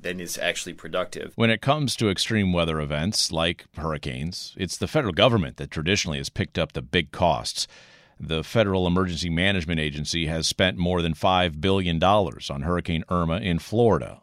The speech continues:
Speaker 2: alone. About thirty cents of every dollar has gone to reimburse local governments to clean up debris and rebuild infrastructure. Now, Mike Rinaldi with Fitch Ratings does not think the federal government checkbook will always be open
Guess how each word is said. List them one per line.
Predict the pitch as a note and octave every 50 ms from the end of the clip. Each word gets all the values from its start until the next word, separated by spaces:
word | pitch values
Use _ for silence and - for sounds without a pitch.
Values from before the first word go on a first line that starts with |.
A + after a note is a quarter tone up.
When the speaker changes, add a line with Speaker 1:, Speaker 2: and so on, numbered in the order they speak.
| _ -
Speaker 2:
alone. | - F2 G#2 B2 B2 F#2+ D2 - - _ _ _ _ _ _ _ _ -
About | C#2 C#2+ D2 D2 -
thirty | - - A#2 A#2 A2+ G#2+ F#2 D#2
cents | - - A#2 G2 E2+ D#2+ - E2+
of | D2 D2 -
every | G#2 A2 A2+ A2+ B2 C#3 D3+ D3
dollar | A#2+ A2 G2 F#2 D#2+ D2 D2+ F2
has | F#2 F#2 F2 F2 E2+
gone | - G2 F2+ F2+ F#2+ F#2
to | F2+ F2
reimburse | F2+ G2 G#2 G2 F2+ G2+ B2 C3+ - - G#2
local | G2+ F2 F2+ F#2+
governments | E2+ F2+ F#2 F2+ F#2 G#2+ G#2+ - -
to | F#2+
clean | - - A#2 A#2 A#2
up | A2+ A2 -
debris | - G#2+ F2 F#2+ A#2+ C3 A2 D2+ B1 B1 C#2
and | F2 F#2+ G2 F#2 F#2+ D#2+
rebuild | D2+ E2 E2+ C#2+ D#2 D#2+ D#2+ E2 E2+ E2
infrastructure. | - - A2+ G#2+ - - E2 - - E2 C#2 A#1+ - - - - - - _ - - - - - - - - _ _ _ -
Now, | F#2
Mike | G#2 B2+ C#3 -
Rinaldi | - A2 A2 B2 C#3 C#3+ B2 A2+
with | G2+ F#2+ F#2+ -
Fitch | - D#3+ D#3+ - -
Ratings | A#2+ G2+ F#2+ G2+ A2 G#2 G2
does | G#2 F#2 E2
not | G#2 A#2 C#3+ F#3 F#3
think | - - G#2 E2 D2 -
the | - E2
federal | - - G#2+ F#2+ F#2+ F#2
government | E2 G2 G2 F#2+ G2+ G#2 G2 F#2
checkbook | - - E3 D#3+ - - G#2+ G2 - -
will | G2+ G#2+ -
always | - B2+ C3+ E3 F#3 G3 G3 F#3+ F#3+ F3 D3
be | - - D#3+ E3 D#3+
open | - D#3+ F3 E3+ - - C2 - -